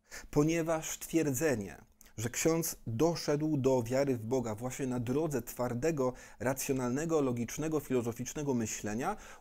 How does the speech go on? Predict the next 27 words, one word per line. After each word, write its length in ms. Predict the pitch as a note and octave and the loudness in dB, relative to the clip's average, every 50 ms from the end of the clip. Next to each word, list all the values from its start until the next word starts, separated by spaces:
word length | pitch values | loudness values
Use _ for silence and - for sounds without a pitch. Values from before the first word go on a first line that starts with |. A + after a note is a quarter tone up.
| - | -2
uważam 440 | - C#3 B2+ D3 C3+ B2+ C#3+ C3+ B2+ | 0 2 2 2 2 2 0 -2 0
za 120 | A#2+ B2 A#2+ | 0 0 2
równo 400 | C#3+ F#3+ G3+ E3 D#3+ D#3 C#3+ B2+ | 2 0 0 0 0 0 0 0
zwodnicze, 840 | A#2+ B2 A#2 B2 B2 A2 A#2 C3 C3 A#2 - - D3 F3 G#3 - - | -2 0 2 2 2 4 4 4 2 2 2 0 0 0 0 -2 -4
jak 160 | C#3 B2+ - | -4 -4 -4
przekonania 680 | - - - C3 C3 - A#2+ B2+ C#3+ D3+ D#3 D3 C3+ - | -6 -8 -8 -6 -4 -2 -2 0 0 0 -2 -2 -4 -4
ateistów, 600 | - - - - A2+ C3 C#3+ C3+ - - C#3 - | -6 -6 -4 0 0 0 0 -2 -4 -8 -8 -6
którzy 260 | - - D#3+ E3 C3+ | -8 -4 -2 -2 -4
twierdzą, 480 | - - - A#2+ B2 B2+ B2+ A#2 A#2 A2+ | -4 -4 -2 -2 -2 0 -2 -2 -4 -4
że 120 | A#2+ A2+ | -4 -4
są 180 | - - A#2 A2 | -4 -4 -4 -4
stricte 460 | - - - - C#3+ C3+ - - A#2+ | -4 -8 -6 -6 -6 -6 -6 -6 -8
racjonalistami 760 | A#2+ A#2+ - - A#2+ A2+ A2+ G#2+ - - - C#3 C#3+ C3+ C3+ - - - - - - - | -6 -8 -8 -8 -6 -4 -4 -4 -4 -2 -2 -2 -2 -2 -6 -8 -14 -18 -20 -20 -6 -2
i 80 | C3+ B2+ | 0 0
do 100 | B2 A2 | 0 0
wszystkiego 520 | - - B2 - - - D#3+ D#3+ D#3+ D3+ | 0 -2 -4 -4 -2 0 0 2 2 2
dochodzą 340 | C#3 C3 B2+ C3 A#2+ B2+ A#2+ | 0 0 -2 -2 -2 -2 -2
za 120 | A#2 A2+ | -4 -4
pomocą 360 | G#2+ A2+ A2 A#2 A2 - A#2 | -2 -2 -2 -2 -2 -4 -6
swojego 500 | A2+ - - G#2+ A2 A2+ A2 A2 A2 A2 - - - - | -6 -6 -4 -2 0 0 0 0 -2 -2 -4 -8 -8 -2
nieustępliwego 960 | A#2 C3 D#3 E3 D#3+ D#3 - - - C3+ B2+ B2+ B2 B2 A#2+ C3 C3 C3+ C3+ - | 2 2 4 4 2 0 -2 -4 -4 -4 -2 0 0 0 0 0 0 0 -2 -2
i 120 | - A#2+ | 0 0
nieomylnego 1040 | A2+ A#2 C3+ D#3+ F3 E3 - - C3+ B2 A#2+ A#2 A#2 A#2 A#2 B2 B2+ B2+ A#2+ A#2+ | 2 2 2 0 0 -2 -4 -2 -2 -2 0 0 -2 -2 -2 -2 0 0 0 0
rozumu. 460 | A#2+ A#2 A2+ A#2+ C3+ B2+ G#2+ F#2+ - - - _ _ _ _ _ _ _ _ _ _ _ - - - _ _ _ | 2 2 2 2 2 2 2 0 -6 -12 -18 _ _ _ _ _ _ _ _ _ _ _ -20 -20 -20 _ _ _
Oba 280 | - D#3 D3 B2+ D#3 D#3 | 0 0 2 2 0 -2
te 120 | - C3+ | -2 -4
stwierdzenia 760 | B2+ - - - C#3 C3 A#2+ A2+ C3 C3 C3 C3 B2+ B2+ B2+ | -4 -4 -4 0 0 0 0 2 0 0 0 -2 -2 -4 -6